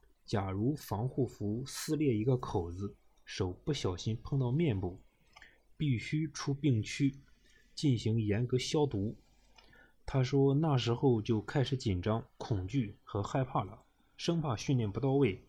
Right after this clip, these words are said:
就被感染，担心防护服到底能不能保证不被感染等等。直到接诊患者真的走上战场，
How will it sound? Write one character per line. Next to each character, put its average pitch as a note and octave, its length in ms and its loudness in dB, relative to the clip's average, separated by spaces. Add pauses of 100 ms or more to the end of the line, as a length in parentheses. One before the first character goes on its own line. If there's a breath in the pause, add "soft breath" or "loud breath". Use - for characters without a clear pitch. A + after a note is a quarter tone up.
就 B2 120 2
被 A2 140 0
感 F#2+ 260 -2
染， F#2 160 0 (880 loud breath)
担 D#3 240 0
心 D3+ 280 0
防 B2+ 280 -2
护 C3+ 160 0
服 A2+ 440 -6
到 C3 180 0
底 G2+ 160 0
能 G2 240 0
不 C#3 80 2
能 B2 160 2
保 F#2 260 -2
证 G#2+ 240 0
不 G#2+ 160 -4
被 B2 160 2
感 G#2+ 240 -2
染 F#2+ 240 -4
等 G2 160 -2
等。 F2+ 160 -6 (760 soft breath)
直 B2+ 120 -2
到 D#3 160 2
接 - 220 2
诊 A#2+ 160 2
患 C#3 260 2
者 F#2+ 280 -4 (100)
真 C3+ 160 2
的 A#2 140 4
走 F#2 360 -4
上 A#2 300 0
战 B2+ 220 0
场， F#2+ 280 -4